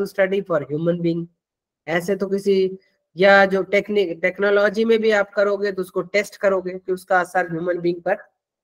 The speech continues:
क्या होता है। So human being का right जो है, that should be have first consideration। Promote and ensure respect to dignity,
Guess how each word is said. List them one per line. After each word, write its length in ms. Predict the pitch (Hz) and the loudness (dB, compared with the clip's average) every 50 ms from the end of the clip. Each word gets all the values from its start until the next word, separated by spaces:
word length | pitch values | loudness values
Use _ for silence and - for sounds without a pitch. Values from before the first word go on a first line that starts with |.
| _ | _
क्या 160 | - 196 202 202 | 0 2 2 2
होता 360 | 190 180 180 175 180 180 170 | 2 2 -2 -2 0 0 0
है। 260 | 156 160 175 - _ _ _ _ _ _ _ | 0 -2 -4 -10 _ _ _ _ _ _ _
So 200 | - - 214 208 | -4 -2 -2 0
human 560 | 147 165 190 202 214 226 240 254 262 254 247 220 | 0 0 0 2 2 4 4 4 2 2 0 -2
being 360 | 247 254 254 262 262 262 233 _ _ _ _ _ _ _ _ _ _ _ _ _ _ _ _ - | -2 -2 -2 -2 -4 -8 -12 _ _ _ _ _ _ _ _ _ _ _ _ _ _ _ _ -2
का 280 | 208 214 226 240 262 254 240 - 160 | 0 2 4 4 4 2 0 -4 -10
right 520 | 156 160 170 180 196 208 233 226 - - | -6 0 4 4 6 6 4 2 -4 -8
जो 180 | 170 170 185 180 | -4 -2 0 0
है, 400 | 170 180 196 240 - _ _ _ _ _ _ _ _ _ _ - 139 160 | 2 0 0 0 -2 _ _ _ _ _ _ _ _ _ _ -8 0 4
that 180 | 190 214 233 226 | 4 4 4 2
should 260 | - - 220 202 190 180 | -2 -4 -4 -4 -2 -4
be 280 | 202 214 220 208 202 | -4 -4 -4 -4 -4
have 240 | 190 175 175 190 190 190 _ _ - 208 | -2 0 2 2 0 0 _ _ -2 0
first 320 | 233 233 226 - - - - | 0 0 -2 -4 -10 -4 -4
consideration। 640 | 170 151 143 - - 139 - 120 113 110 - - 101 110 - _ _ _ _ _ _ _ _ _ _ _ _ _ _ _ _ _ _ _ _ - 190 | -4 -4 -4 -6 -8 -8 -6 -6 -10 -10 -10 -16 -18 -20 -20 _ _ _ _ _ _ _ _ _ _ _ _ _ _ _ _ _ _ _ _ 2 4
Promote 440 | 208 214 214 220 233 254 269 254 | 4 6 8 10 10 10 10 10
and 280 | 269 247 226 220 214 214 | 6 4 4 4 2 2
ensure 360 | 220 208 - 226 226 233 220 185 | -2 -4 -2 0 0 0 0 0
respect 540 | 165 180 202 196 - - - 220 214 214 - - | -2 -2 -4 -4 -6 -8 -4 -4 -4 -4 -4 -6
to 100 | 214 202 | -6 -4
dignity, 500 | 170 180 175 175 185 185 185 185 202 196 | -4 -4 -2 -2 -2 -2 -2 -2 -6 -10